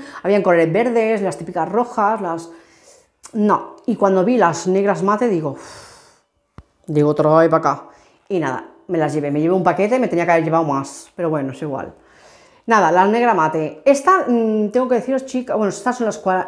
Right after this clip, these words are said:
Squareleto mate, veinticuatro uñas. Bueno, viene con el pegamentito, ya lo sabéis, y tal. Esto tengo que deciros, chicas, que lo que voy a hacer es una cosa.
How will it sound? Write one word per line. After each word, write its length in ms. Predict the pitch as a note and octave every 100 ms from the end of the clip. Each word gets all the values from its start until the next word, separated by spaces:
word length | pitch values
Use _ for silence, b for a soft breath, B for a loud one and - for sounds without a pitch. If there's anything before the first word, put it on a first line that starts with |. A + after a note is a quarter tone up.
| G#3 F#3+
Squareleto 1160 | - G3+ F#3 F#3 F#3 F#3+ A3+ - C#4 C#4 C4+
mate, 640 | A#3 B3 B3 C#4 C#4+ D4 - - b b b b _ _ _ _ -
veinticuatro 680 | G3 F3+ G#3 F#3+ F#3 F#3
uñas. 880 | F#3+ C4 C#4+ D#4 E4 F#4 E4+ - - _ _ _ _ _ _ -
Bueno, 160 | E3
viene 160 | D#3 F3
con 120 | F3+
el 40 | E3
pegamentito, 500 | D#3+ E3 D#3 F3+ G3
ya 100 | D#3
lo 100 | D3
sabéis, 400 | D#3+ G#3 C4+ - B B B
y 40 | -
tal. 240 | C#3+ D3 B B B
Esto 220 | C4+ C4+
tengo 160 | E4+ D4+
que 60 | C4+
deciros, 260 | G#3+ D4
chicas, 180 | D4 D4
que 140 | C4+
lo 100 | G#3
que 60 | G3
voy 80 | A#3+
a 20 |
hacer 140 | C4
es 100 | D4
una 160 | G#3+ E3
cosa. 500 | C#3 - C3+ B2+